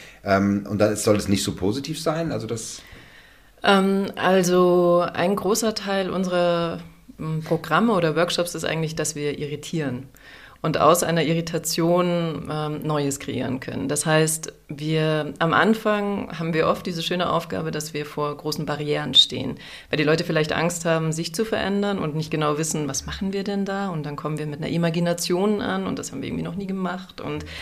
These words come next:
Speaker 2: ähm, das sind, ähm, keine unbedingten Komfortzonen vielleicht am Anfang. Aber wir leiten diese, wir leiten die Teilnehmer eben durch den Prozess und im Laufe dieses Prozesses merken die Leute, dass es erstens gar nicht so schlimm ist, was wir mit ihnen machen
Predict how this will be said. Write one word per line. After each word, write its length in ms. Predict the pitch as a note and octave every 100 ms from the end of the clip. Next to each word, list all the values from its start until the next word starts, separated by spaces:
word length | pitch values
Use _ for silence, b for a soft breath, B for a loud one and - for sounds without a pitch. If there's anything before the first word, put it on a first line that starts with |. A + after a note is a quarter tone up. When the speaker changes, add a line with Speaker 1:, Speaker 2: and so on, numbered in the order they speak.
| B B B -
Speaker 2:
ähm, 440 | E3 D#3+ D#3 D3+ D3+
das 220 | D#3+ D#3+
sind, 500 | F#3 F#3 F3+ F3+ -
ähm, 920 | E3 E3 E3 D#3+ D#3+ D#3+ D#3 D#3 E3 - - _ -
keine 300 | E3+ G#3 G#3
unbedingten 420 | F#3 F#3 F3+ E3+
Komfortzonen 840 | E3+ D#3 - G#3+ A#3+ - C3+ B2
vielleicht 420 | B2 - B2+ - -
am 120 | -
Anfang. 500 | - C#3+ - G3+ B3 B B B B B -
Aber 580 | E3 D#3+ E3 D#3+ D#3+ D#3+
wir 100 | D#3+
leiten 380 | D#3+ G#3 G3
diese, 500 | E3 E3 D#3+ D#3 D3+ D3+
wir 260 | E3 E3
leiten 200 | D#3+ E3+
die 100 | F3+
Teilnehmer 440 | E3 D#3+ D#3 D3+ D3+
eben 220 | D#3 D#3
durch 160 | E3+ E3+
den 160 | D#3+
Prozess 500 | D#3 D#3 - F#3+ A3+
und 80 | E3
im 140 | D#3+
Laufe 320 | D#3+ F#3+ G3 F3
dieses 260 | D#3+ D#3
Prozesses 460 | - E3 E3 E3 E3
merken 240 | E3 E3+
die 60 | E3
Leute, 300 | D#3+ D#3+ D3+
dass 160 | D3+
es 80 | -
erstens 300 | - D#3 D#3+
gar 120 | D3+
nicht 120 | D3+ -
so 80 |
schlimm 320 | C#3 D3 E3 A#3+
ist, 180 | B3+
was 160 | G#3+ G3+
wir 60 | G#3+
mit 160 | G#3
ihnen 160 | G#3 G3+
machen 360 | G3+ G#3+ A#3